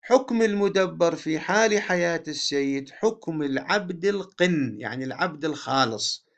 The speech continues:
في حال حياة السيد لا توجد هناك أي امتيازات للمدبر، لكنه بعد وفاته يصبح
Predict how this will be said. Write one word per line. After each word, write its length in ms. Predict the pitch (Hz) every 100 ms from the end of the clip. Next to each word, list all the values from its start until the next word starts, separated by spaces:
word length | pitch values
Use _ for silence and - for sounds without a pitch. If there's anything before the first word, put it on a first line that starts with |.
| _ _ _ _
في 240 | 143 139
حال 320 | - 196 214
حياة 420 | - 156 160 196 202
السيد 640 | 185 - 190 202 240 247 _ _ _ _
لا 220 | 139 190 208
توجد 400 | 190 180 175 156
هناك 480 | 160 160 156 151
أي 360 | 156 - 247 233
امتيازات 840 | 190 - 175 175 165 156 175 170
للمدبر، 720 | 151 143 135 131 110 107 98 - _ _ _ -
لكنه 920 | 147 160 160 180 170 156 151 202 202 _ _
بعد 400 | - 202 165 151
وفاته 1080 | 151 143 135 147 156 160 151 139 147 151 151 _ _
يصبح 840 | 135 156 - 135 135 - 135 131